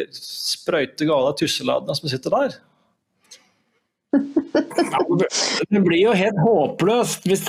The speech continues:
Speaker 2: man, eh, hvis man, eh, som, eh, norsk politiker, eh, eh, mener at, eh, World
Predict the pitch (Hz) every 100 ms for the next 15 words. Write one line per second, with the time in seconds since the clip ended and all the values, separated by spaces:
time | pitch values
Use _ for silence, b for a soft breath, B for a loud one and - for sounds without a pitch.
0 | 196 190 196 196 190 190 190 175 156 B
1 | B B B 165 175 196 196 190 190 190
2 | 190 190 185 160 202 190 185 180 165 160
3 | - - - 190 143 139 - 170 - 208
4 | 196 175 180 180 180 175 170 151 - _
5 | - - - - 185 151 131 135 170 160
6 | - 170 165 160 160 156 - - 151 143
7 | 139 139 147 156